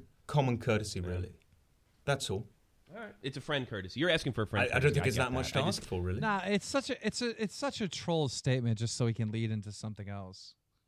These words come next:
Speaker 2: <laughs> I don't think he's
Speaker 1: What am I
Speaker 2: trolling. I think
Speaker 1: trolling?
Speaker 2: he's
Speaker 1: What am I,
Speaker 2: serious,
Speaker 1: how could I
Speaker 2: dude.
Speaker 1: be trolling with this? I'm just asking you not to report my death on Drama Alert.
Speaker 2: He doesn't want his tidy whitey community to find out that he was,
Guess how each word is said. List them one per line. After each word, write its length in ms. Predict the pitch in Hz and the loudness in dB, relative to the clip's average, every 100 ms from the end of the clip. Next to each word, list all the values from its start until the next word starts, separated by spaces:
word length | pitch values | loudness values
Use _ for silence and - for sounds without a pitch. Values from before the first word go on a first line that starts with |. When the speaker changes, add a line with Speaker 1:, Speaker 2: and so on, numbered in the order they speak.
| _ _ _ _ - - | _ _ _ _ -16 -14
Speaker 2:
<laughs> 400 | - - 403 - | -14 -12 -12 -2
I 100 | - | -2
don't 180 | 440 453 | 0 -2
think 140 | 170 | -2
he's 160 | 139 123 - | 0 -2 4
Speaker 1:
What 60 | |
am 0 | |
I 40 | 139 | 6
Speaker 2:
trolling. 140 | 147 147 | 8 4
I 40 | - | 4
think 20 | |
Speaker 1:
trolling? 160 | 156 147 | 4 4
Speaker 2:
he's 160 | 254 117 | 2 2
Speaker 1:
What 80 | 127 | 0
am 20 | |
I, 20 | |
Speaker 2:
serious, 260 | 113 87 71 | 0 0 0
Speaker 1:
how 80 | 147 | 0
could 140 | 147 | 2
I 60 | 135 | 2
Speaker 2:
dude. 80 | 123 | 2
Speaker 1:
be 60 | |
trolling 360 | - 143 120 95 | -2 -2 -2 -2
with 120 | 90 | -2
this? 320 | 87 87 - - - - | -4 -6 -8 -14 -18 -8
I'm 120 | - 117 | 0 2
just 180 | 117 131 | 4 4
asking 360 | 123 123 117 | 2 2 2
you 80 | 98 | 2
not 220 | 98 113 | 2 0
to 120 | - | 0
report 280 | 104 92 104 | -4 -2 -4
my 120 | 98 | -2
death 280 | 95 104 92 | 0 0 0
on 80 | 92 | -2
Drama 320 | 92 95 87 | 0 0 0
Alert. 160 | 85 - | -2 -6
Speaker 2:
He 160 | - 208 | 0 0
doesn't 300 | 311 302 220 | 2 0 0
want 440 | 147 139 143 143 | 4 4 6 4
his 380 | 120 135 127 113 | 2 0 2 0
tidy 420 | - 131 135 143 139 | -2 2 4 4 4
whitey 540 | 113 110 110 110 101 | 6 4 4 2 0
community 480 | - 101 95 95 95 | 0 0 0 -2 -4
to 60 | 95 | -6
find 280 | 95 90 92 | -4 -4 -2
out 200 | 87 92 | -4 -4
that 100 | 92 | -2
he 100 | 90 | 0
was, 160 | 90 | -2